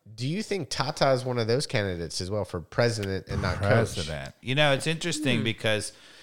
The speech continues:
Speaker 2: he did do all the research on some of those players, right? He digged up, he dug up Almiron, he dug up, um, you know, Martinez.
Speaker 1: Yeah.
Speaker 2: Um,
Speaker 1: Is that,
Speaker 2: so
Speaker 1: is that a more appealing job for him? I, I don't
Speaker 2: Could
Speaker 1: know.
Speaker 2: be.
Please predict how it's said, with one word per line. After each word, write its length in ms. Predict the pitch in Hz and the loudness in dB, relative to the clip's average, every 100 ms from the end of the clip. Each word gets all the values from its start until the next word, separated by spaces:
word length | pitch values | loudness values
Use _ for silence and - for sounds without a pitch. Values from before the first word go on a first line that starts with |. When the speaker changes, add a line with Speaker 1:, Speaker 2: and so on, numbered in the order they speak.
| - - | -20 -6
Speaker 2:
he 160 | 131 | -6
did 260 | 113 127 151 | 2 2 2
do 180 | 151 135 | 2 4
all 160 | 117 | 4
the 140 | 110 104 | 2 -2
research 600 | 104 120 - 113 98 - | -2 -4 -4 -6 -6 -6
on 120 | 101 | -6
some 220 | - 107 | -4 -6
of 80 | 98 | -4
those 180 | 95 90 | -6 -8
players, 520 | - 107 117 98 87 | -8 -6 -4 -4 -6
right? 160 | 90 90 | -6 -6
He 80 | |
digged 340 | 92 95 95 92 | -8 -8 -8 -6
up, 160 | 95 - | -8 -10
he 120 | - 101 | -12 -10
dug 260 | - 101 | -6 -4
up 240 | 101 95 - | -4 -4 -6
Almiron, 640 | 98 95 92 92 98 98 | -8 -6 -8 -8 -6 -6
he 80 | 95 | -8
dug 280 | 82 92 90 | -8 -8 -6
up, 360 | 92 92 - - | -6 -6 -10 -8
um, 680 | 95 90 87 87 85 85 - _ | -6 -4 -6 -6 -8 -12 -14 _
you 60 | 98 | -10
know, 80 | 90 | -8
Martinez. 760 | 82 82 - 104 98 92 87 | -8 -10 -6 -4 -4 -4 -6
Speaker 1:
Yeah. 380 | 98 87 98 92 | -2 0 0 -2
Speaker 2:
Um, 240 | 95 90 87 _ _ _ _ _ _ _ _ _ _ _ _ _ | -4 -8 -16 _ _ _ _ _ _ _ _ _ _ _ _ _
Speaker 1:
Is 140 | 98 98 | -2 2
that, 160 | 127 | 4
Speaker 2:
so 120 | 110 | 4
Speaker 1:
is 140 | 107 139 | 4 6
that 160 | 151 | 6
a 60 | 160 | 6
more 300 | 160 156 147 | 4 4 4
appealing 640 | 131 - 151 143 139 131 113 | 0 0 0 2 0 -2 -4
job 380 | 101 107 156 | -2 2 0
for 80 | - | 0
him? 80 | 92 | -2
I, 260 | 98 120 117 | 0 0 2
I 20 | |
don't 100 | 131 | 2
Speaker 2:
Could 80 | 123 | 2
Speaker 1:
know. 120 | 131 | 4
Speaker 2:
be. 380 | 147 175 160 | 2 2 0